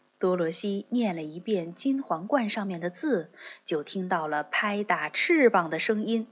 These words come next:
一大群飞猴飞了过来。飞猴王鞠躬问道：“你好，主人，你有什么命令？”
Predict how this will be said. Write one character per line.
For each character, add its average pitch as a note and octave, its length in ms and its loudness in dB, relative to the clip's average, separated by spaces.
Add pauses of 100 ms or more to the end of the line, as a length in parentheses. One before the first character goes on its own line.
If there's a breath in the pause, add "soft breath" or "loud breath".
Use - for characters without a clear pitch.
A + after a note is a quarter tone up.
(600)
一 B3+ 200 2
大 D4+ 260 6
群 A#3 240 2
飞 D4+ 240 4
猴 G#3 340 6
飞 F4+ 320 4
了 D#4 120 4
过 F#3+ 220 6
来。 D#3 220 0 (720)
飞 F3 260 -2
猴 D#3+ 200 4
王 D#3+ 300 0
鞠 A3 240 -4
躬 A#3 240 0
问 G#3+ 180 0
道 E3+ 300 -2 (800)
：“你 G#3 260 2
好， G#3 380 6
主 F3 220 4
人， F3+ 280 8 (360)
你 E3+ 220 0
有 D3+ 200 4
什 - 200 0
么 A#3 140 6
命 D4+ 260 4
令？” F3 180 4